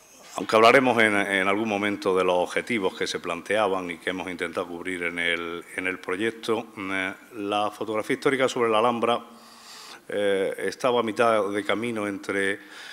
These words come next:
eh, la conexión con el alhambrismo y con el, el orientalismo, eh, también era una fuente de documentación,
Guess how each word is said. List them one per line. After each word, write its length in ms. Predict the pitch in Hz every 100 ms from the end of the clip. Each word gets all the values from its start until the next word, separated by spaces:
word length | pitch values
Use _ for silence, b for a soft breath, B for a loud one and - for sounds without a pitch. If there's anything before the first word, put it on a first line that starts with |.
| B -
eh, 180 | 90
la 140 | 95 101
conexión 440 | 104 101 - 113
con 180 | 104 101
el 100 | 98
alhambrismo 520 | 92 92 98 113 101
y 40 | 92
con 260 | 92 92
el, 80 | 92 -
el 80 | 92
orientalismo, 920 | 92 101 95 101 113 110 107 113 117 B B B
eh, 960 | 104 101 98 98 98 98 71 69 87 78
también 280 | - 101 113
era 80 | 104
una 120 | 95
fuente 280 | - 95 98
de 40 |
documentación, 920 | 95 90 92 92 95 - 139 127 123